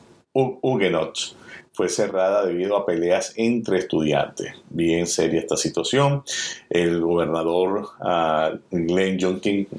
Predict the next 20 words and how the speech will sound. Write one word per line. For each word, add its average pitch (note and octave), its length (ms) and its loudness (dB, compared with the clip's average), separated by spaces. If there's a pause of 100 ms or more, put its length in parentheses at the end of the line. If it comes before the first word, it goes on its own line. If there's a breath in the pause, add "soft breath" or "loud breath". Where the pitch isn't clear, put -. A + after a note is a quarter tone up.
(140)
trabajando E2+ 840 0
en E2 180 -2
el D#2 140 0
presupuesto, A#2+ 880 -2 (480 loud breath)
ah, D2 400 2 (260)
va E2+ 480 0
a D#2 560 0 (100)
hacer F2 300 0
una E2+ 360 2
sesión E2 360 0
especial F2+ 500 0
para D#2+ 200 2
ver D#2+ 180 -2
si F2 320 0
se - 160 -4
aprueban E2 440 0
estas E2+ 260 0
enmiendas D#2+ 440 0
al E2 120 0
presupuesto. G2+ 640 -2